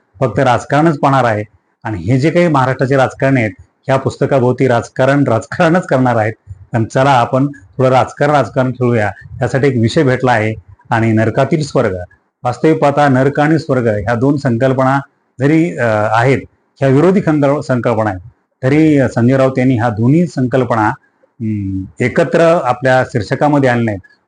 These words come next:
म्हणजे मुळात त्याचं पुस्तकाचे शीर्षकावरूनच कळतं की जे काही तुरुंग आहे तो नरक आहे आणि त्याच्यामध्ये जे काही स्वर्ग, म्हणजे त्याच्यातून जे काही चांगलं शोधलं, म्हणजे चांगलं, म्हणजे तिथं स्वर्ग पाहिला, तर ते काही त्यांचं अनुभव कथन आहे, ते त्यांनी ते सांगितलंच आहे.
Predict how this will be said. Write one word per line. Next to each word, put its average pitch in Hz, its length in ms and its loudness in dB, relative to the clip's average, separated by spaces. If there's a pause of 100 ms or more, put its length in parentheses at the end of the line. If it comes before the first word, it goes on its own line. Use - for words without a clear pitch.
म्हणजे 127 180 -2
मुळात 139 240 2
त्याचं 139 400 0 (180)
पुस्तकाचे 127 500 -2
शीर्षकावरूनच 143 540 -2
कळतं 117 360 -2 (480)
की 120 80 -2
जे 131 140 2
काही 147 340 0
तुरुंग 143 440 0
आहे 120 180 2
तो 120 160 -4
नरक 131 260 0
आहे 110 260 -2
आणि 110 300 -6
त्याच्यामध्ये 151 540 0 (520)
जे 135 120 2
काही 160 200 2
स्वर्ग, 143 360 0
म्हणजे 131 240 2
त्याच्यातून 147 400 0
जे 160 100 0
काही 160 180 0
चांगलं 147 380 2
शोधलं, 113 420 -2 (600)
म्हणजे 117 140 -6
चांगलं, 135 300 2
म्हणजे 139 200 2
तिथं 139 140 -2
स्वर्ग 131 500 0
पाहिला, 120 400 0 (480)
तर 120 60 -4
ते 160 260 0
काही 160 240 0
त्यांचं 147 220 0
अनुभव 127 300 2
कथन 123 300 -2
आहे, 113 140 -2
ते 131 140 -2
त्यांनी 139 220 2
ते 143 160 -2
सांगितलंच 127 540 -2
आहे. 107 220 -2